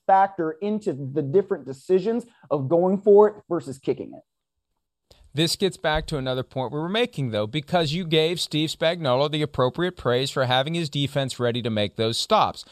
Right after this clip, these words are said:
Speaker 2: Probably
Speaker 1: Right.
Speaker 2: one of the reasons he had his defense ready to make those stops is they knew all week long who they were playing,
Speaker 1: Yeah.
Speaker 2: knows their identity, knows they're gonna go for it on fourth down.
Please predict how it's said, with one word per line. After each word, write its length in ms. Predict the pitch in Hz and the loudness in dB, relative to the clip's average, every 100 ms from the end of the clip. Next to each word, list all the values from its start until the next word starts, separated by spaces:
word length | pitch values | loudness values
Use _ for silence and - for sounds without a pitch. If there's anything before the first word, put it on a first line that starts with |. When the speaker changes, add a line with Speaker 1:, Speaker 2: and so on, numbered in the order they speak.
| - _ _ _ | -20 _ _ _
Speaker 2:
Probably 480 | - 180 214 208 208 | 2 4 4 2 0
Speaker 1:
Right. 80 | 175 | 2
Speaker 2:
one 140 | 180 | 2
of 80 | 170 | 2
the 80 | 165 | 2
reasons 680 | 175 214 151 110 135 - - _ _ _ _ | 2 0 -2 -6 -6 -8 -12 _ _ _ _
he 180 | - 139 | 0 2
had 220 | 139 139 | 2 0
his 100 | 117 | -2
defense 400 | 131 117 131 - | -4 -4 -6 -4
ready 220 | 120 117 | -4 -4
to 40 | |
make 200 | 110 107 | -4 -4
those 180 | - 104 | -4 -8
stops 420 | - 185 196 165 | -4 0 0 0
is 140 | 139 113 | -4 -4
they 160 | 127 | -2
knew 220 | 127 123 120 | 0 0 2
all 180 | 120 | 2
week 180 | 139 156 | 0 -4
long 280 | 139 117 131 | 0 0 0
who 160 | 113 107 | -2 -2
they 100 | 117 | 0
were 140 | 165 | -2
playing, 480 | - 123 104 107 143 _ _ _ _ _ - | -2 0 0 -2 -8 _ _ _ _ _ -16
Speaker 1:
Yeah. 140 | - - _ | -14 -16 _
Speaker 2:
knows 300 | 120 123 123 | 0 0 2
their 160 | 151 139 | 2 2
identity, 640 | 170 147 117 107 123 156 _ _ _ | 2 0 -2 -2 -4 -6 _ _ _
knows 320 | 117 131 147 | 2 2 2
they're 140 | 147 165 | 2 0
gonna 160 | 190 | 0
go 180 | 180 202 | 2 2
for 260 | 220 220 165 | 2 2 4
it 60 | |
on 100 | 135 | 2
fourth 380 | 113 - 107 92 | 0 -2 -2 -4
down. 320 | - 82 - | -8 -10 -10